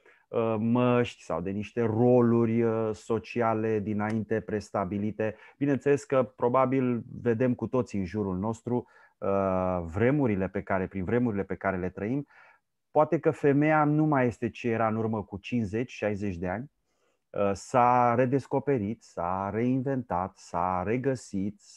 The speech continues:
a evoluat foarte mult și s-a dezvoltat din punct de vedere personal și este un lucru,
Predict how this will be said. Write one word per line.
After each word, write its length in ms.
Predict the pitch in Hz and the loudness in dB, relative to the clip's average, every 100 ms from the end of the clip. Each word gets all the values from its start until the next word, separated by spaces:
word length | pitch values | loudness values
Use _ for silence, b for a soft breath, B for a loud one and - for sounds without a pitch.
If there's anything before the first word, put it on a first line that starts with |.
| - | -8
a 180 | - 110 | 0 0
evoluat 640 | 131 147 156 123 110 110 | 2 4 4 4 2 0
foarte 280 | 123 113 110 | -4 -2 -6
mult 160 | 107 | -8
și 120 | - | -10
s-a 300 | 95 117 117 B B B | -6 -4 -4 B B B
dezvoltat 680 | 110 95 87 104 87 127 107 | 0 0 0 -2 2 2 2
din 160 | 101 | -4
punct 200 | 90 117 | -4 -4
de 80 | 101 | -4
vedere 380 | 92 90 104 98 | -4 -4 -4 -4
personal 500 | 98 90 87 92 127 | -6 -10 -8 -6 -6
și 120 | 120 | -6
este 180 | 104 101 | -10 -8
un 80 | 98 | -8
lucru, 320 | 98 101 | -8 -8